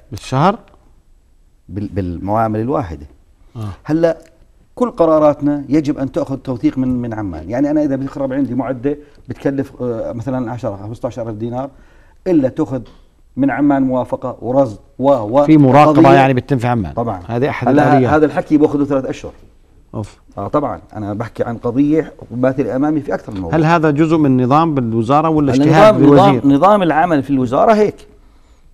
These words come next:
Speaker 1: مم.
Speaker 2: هلا واحد. اثنين، إحنا عندنا مشكلة بجوز موجودة عند الجميع، عندي مشكلة بعمال الوطن. أنا بحاجة لميتين وعشرين عامل وطن، في بالسلط عندنا تسعين عامل وطن،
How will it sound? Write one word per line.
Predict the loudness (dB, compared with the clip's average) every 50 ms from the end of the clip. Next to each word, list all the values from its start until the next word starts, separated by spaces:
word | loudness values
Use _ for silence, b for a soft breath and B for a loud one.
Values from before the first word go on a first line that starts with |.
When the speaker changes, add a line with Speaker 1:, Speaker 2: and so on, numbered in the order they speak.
| _ _
Speaker 1:
مم. | -10 -10 -8 -8 -10 -10 -14 b b b b b b _ _
Speaker 2:
هلا | -8 -6 -6 -6
واحد. | -6 -8 -12 -14 _
اثنين، | -6 -2 -2 -2 -2 -4 -8 -20 -20 -20 _ -20 _ _ _ _ _ _ _ _ _ _ _ _ _ _ _ _ _ _ _ _ _ _ _ -10
إحنا | -8 -6 -4
عندنا | -4 -4 -2 -2
مشكلة | -4 -4 -4 -4 -2 0 0
بجوز | 0 2 0 0 2
موجودة | 2 0 2 2 0 0 -2
عند | -2 -4 -4
الجميع، | -6 -6 -8 -6 -6 -6 -8 -10 -14 -18 _ _ _ _ -10
عندي | -8 -6 -4
مشكلة | -4 -6 -6 -6 -6 -4
بعمال | -4 -4 -2 -2 -2
الوطن. | -2 -2 -4 -4 -6 -10 -18 -20 _ _ _ _ _ _ _ _ _ _ _ _ _ _ _ _ _ _ _ _ 0
أنا | 0 0
بحاجة | 0 2 2 2 2 2
لميتين | 2 0 0 0 0 0 -2
وعشرين | -2 -4 -4 -4 -4
عامل | -2 -2 -2 -2 -2
وطن، | -4 -4 -4 -4 -6 -8 -12 -20 _ -20 -20 _ _ _ _ _ _ _ _ _ _ _ -14
في | -12 -8 -6
بالسلط | -6 -6 -4 -4 -4 -4 -4 -6 -10
عندنا | -8 -8 -8 -8 -8
تسعين | -10 -12 -14 -8 -4 -2 -2 -2
عامل | -4 -6 -8 -6 -6
وطن، | -8 -8 -8 -10 -14